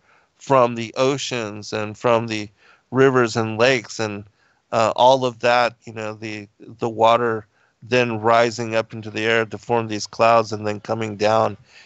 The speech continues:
in condensation, that, uh, this whole cycle didn't occur until after that time. And so, um,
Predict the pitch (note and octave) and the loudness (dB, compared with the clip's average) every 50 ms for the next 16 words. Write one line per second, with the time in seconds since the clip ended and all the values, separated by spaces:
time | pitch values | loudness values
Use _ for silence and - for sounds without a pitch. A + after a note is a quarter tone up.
0 | _ _ - A2+ A#2+ A2+ A2 - B2+ A#2 A#2 A#2 A2 G#2+ G2+ - - B2+ C#3+ D#3+ | _ _ -4 -2 -2 -2 0 0 2 2 2 2 0 -4 -4 -2 -2 0 0 0
1 | D3 - B2+ A2+ G#2+ G#2+ G#2+ A2 - - B2+ C3 B2 G#2+ C3 C#3 C#3+ C3 - - | -2 -4 -6 -4 0 2 2 2 2 -2 -6 -6 -2 0 2 2 2 0 -2 -4
2 | C#3 C3 B2 A2+ A2+ - - B2+ C3 D3+ D#3+ - - B2+ A#2 G#2+ - _ _ _ | 0 0 0 0 -2 -2 0 0 0 0 0 -2 -2 -2 -2 -2 -4 _ _ _
3 | _ _ _ _ _ - A2 G#2 C#3+ D3+ D#3+ - - C#3 B2 A#2+ A#2 A#2+ A#2 _ | _ _ _ _ _ -18 -6 -2 0 0 0 0 -2 -8 -8 -6 -6 -6 -6 _
4 | - C#3 D3 D#3 D3 C3 A2+ G#2+ G#2+ A2 A2 - - B2 A#2 A2 G#2 - - - | 0 2 2 4 4 2 2 0 -2 -4 -6 -6 -2 0 0 0 0 -2 -2 0
5 | A2+ A#2 B2 A#2+ - - A2+ G#2 G2+ G#2 G#2+ G#2 G2 _ _ - A2+ A#2 B2+ A#2+ | 2 2 2 2 -2 -6 -8 -6 -2 0 0 0 -2 _ _ -6 -4 -2 -2 -2
6 | G2 F#2+ F#2+ - _ _ _ _ _ _ _ _ - - G#2+ A2 G#2+ G#2 - - | -4 -8 -12 -18 _ _ _ _ _ _ _ _ -12 -6 -6 -4 -4 -6 -8 -2
7 | - A#2+ A#2 G#2+ A2 G#2+ G2+ - - - A#2+ A2 A2 G#2+ G2 G2+ | 2 4 4 4 4 2 0 0 0 0 0 2 2 0 -2 -4